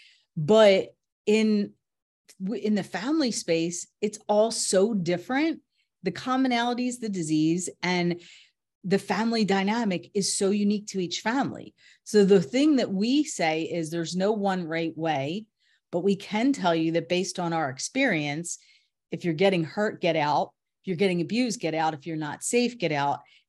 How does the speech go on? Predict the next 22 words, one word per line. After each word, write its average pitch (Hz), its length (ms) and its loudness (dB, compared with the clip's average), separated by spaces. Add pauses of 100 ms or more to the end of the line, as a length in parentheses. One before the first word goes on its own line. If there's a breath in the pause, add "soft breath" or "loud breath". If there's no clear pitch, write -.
(160)
Anything 269 480 2
other 196 180 0
than 180 200 -2
that 165 360 -2
is 151 240 -8
open 180 380 -2
for 156 180 -6
discussion. 143 720 -6 (480 loud breath)
So - 140 -2
we 196 140 2
do 185 560 2
one-on-one 180 920 0 (260)
coaching 233 580 -4 (120)
with 220 160 -6
families, 240 580 -2 (500 loud breath)
uh, 175 300 0
especially 220 460 0
people 196 340 -6
that 170 160 -2
don't 185 300 0
have 170 380 -4
the, 165 180 -6